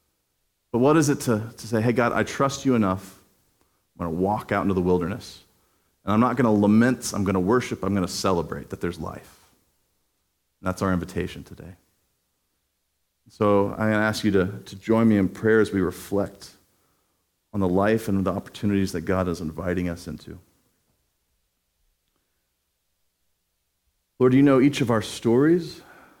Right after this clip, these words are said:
each of the ways that we've made our, our way to this night. Lord, I know that there are many folks who are facing, uh, a lot of difficulty, a lot of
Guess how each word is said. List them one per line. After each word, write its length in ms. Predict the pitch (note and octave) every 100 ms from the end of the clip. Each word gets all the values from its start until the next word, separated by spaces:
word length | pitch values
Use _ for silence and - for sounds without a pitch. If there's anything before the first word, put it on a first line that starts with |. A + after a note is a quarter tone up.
| _ -
each 160 | -
of 60 | B2+
the 60 |
ways 280 | A2+ A2+ A#2+
that 100 | A2
we've 200 | F#2 G2+
made 240 | G2 G#2+ A2+
our, 240 | G2+ G2+ - - -
our 100 | G2+
way 240 | F#2+ G#2
to 140 | G#2+ -
this 200 | F#2 -
night. 300 | F#2 G2 G#2 - _ _ _ _ _ _ _ _ _ _ _ _ _ _ _ _ _ _ _ _
Lord, 160 | A#2+
I 40 | A#2+
know 160 | B2
that 320 | A#2+ G#2 - A2+
there 360 | A#2+ A#2+ A#2
are 400 | G#2 G#2 G2 G2+ - - _
many 220 | A#2 A#2+
folks 440 | - A#2 A2+ -
who 140 | - G#2
are 100 | F#2+
facing, 680 | - G2 G#2 G#2 G2 F#2 - _ _ _ _
uh, 80 | F#2+ F#2+ -
a 60 |
lot 180 | G2 G#2+
of 120 | G#2+
difficulty, 600 | F#2 F#2+ G2+ F#2 - G2+ F2+ _ _ _ _ _ _ _ -
a 40 |
lot 100 | G2+
of 220 | G2+ F2+